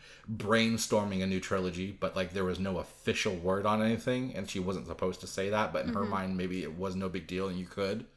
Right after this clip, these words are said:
Speaker 1: Or could this be a, s-, a strategy that she had to kind of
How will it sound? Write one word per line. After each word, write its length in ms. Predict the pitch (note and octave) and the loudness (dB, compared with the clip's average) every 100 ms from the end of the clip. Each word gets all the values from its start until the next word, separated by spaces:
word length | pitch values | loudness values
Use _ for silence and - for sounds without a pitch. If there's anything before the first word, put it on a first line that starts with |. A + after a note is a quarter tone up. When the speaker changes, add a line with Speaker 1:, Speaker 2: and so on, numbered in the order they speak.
| - - - - - - _ - - | -20 -20 -20 -20 -20 -20 _ -20 -2
Speaker 1:
Or 520 | G2 G#2 G2 D#2+ G2+ - - _ _ - _ | 2 4 4 2 -4 -6 -18 _ _ -20 _
could 180 | - A#2 | -2 0
this 160 | G#2+ - | 0 0
be 180 | A2 | 2
a, 40 | G#2 | 4
s-, 280 | - - - | 2 -2 -2
a 60 | |
strategy 600 | F#2 - A2+ A#2+ G#2 G2 | -2 6 10 10 8 0
that 180 | F2 D#2+ | -2 -2
she 180 | - F2 | -2 -2
had 400 | F2 E2+ E2 F2+ | -2 -2 -4 -6
to 180 | - F#2+ | -6 -6
kind 260 | - G2+ G2 | -2 -2 0
of 240 | F#2 F2+ | -2 -4